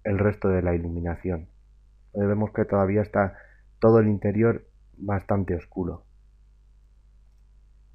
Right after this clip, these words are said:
Lo primero que vamos a hacer es poner unas luces de apoyo en las ventanas,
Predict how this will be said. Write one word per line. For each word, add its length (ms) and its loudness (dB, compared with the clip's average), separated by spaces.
Lo 120 -2
primero 320 6
que 80 2
vamos 200 4
a 60 2
hacer 180 2
es 100 0
poner 260 2
unas 280 4
luces 340 0
de 100 2
apoyo 320 -2
en 100 0
las 200 0
ventanas, 640 -2